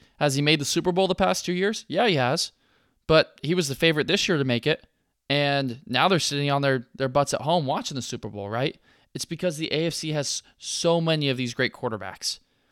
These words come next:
Burrow, Herbert, Lamar, Mahomes, Allen, Trevor Lawrence, you know what I mean? All of these guys are gonna be competing against each other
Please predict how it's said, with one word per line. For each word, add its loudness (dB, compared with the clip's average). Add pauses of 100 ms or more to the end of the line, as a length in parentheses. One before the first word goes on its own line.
(200)
Burrow, 4
Herbert, 0
Lamar, 2
Mahomes, 0 (200)
Allen, 0 (560)
Trevor 0
Lawrence, 2
you -6
know -4
what -2
I -2
mean? -4 (280)
All 8
of 4
these 0
guys 4
are -12
gonna -4
be -4
competing -4
against -4
each -8
other -4